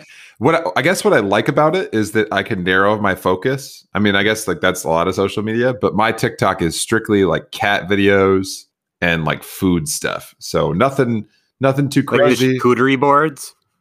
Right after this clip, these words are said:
Speaker 1: What's that?
Speaker 2: The charcuterie boards?
Speaker 1: <laughs> It's like, uh, f-, like, recipes and stuff, like watching people make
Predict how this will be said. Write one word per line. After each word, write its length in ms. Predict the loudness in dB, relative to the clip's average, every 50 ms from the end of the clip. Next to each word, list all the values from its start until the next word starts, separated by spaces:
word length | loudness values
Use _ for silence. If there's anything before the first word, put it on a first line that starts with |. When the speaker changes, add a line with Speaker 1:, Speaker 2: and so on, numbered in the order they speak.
| _ _ _ _ _ _ _
Speaker 1:
What's 260 | -2 0 0 2 2
that? 400 | 0 2 2 0 -2 -4 -10 _ _ _ _ _ _ _ _ _ _
Speaker 2:
The 100 | -4 -4
charcuterie 600 | -4 -4 -6 -10 -6 -4 -4 -2 0 0 -2 0 0
boards? 480 | 0 2 2 2 2 0 -4 -6 -6 -6
Speaker 1:
<laughs> 60 | -6 -4 -4 -4 -4 -4 -6 -6 -6 -6 -6 -8 -8 -14 -20 -20 -20 -20 -10 -2 -2
It's 200 | 0 0 2 2
like, 240 | 2 0 0 0
uh, 200 | 0 2 2 2
f-, 260 | 2 0 -4 -10 -14 -4 -2
like, 200 | 0 0 2 2
recipes 560 | 0 0 2 0 -4 -4 -2 -2 -2 -2 -2
and 140 | -6 -8 -8
stuff, 400 | -8 -4 -2 -2 -4 -4 -4 -6
like 160 | -6 -4 0
watching 400 | 0 2 2 0 0 -2 -4 -2
people 320 | 0 -2 0 0 0 0
make 460 | 2 2 2 2 0 -2 -8 -16 -20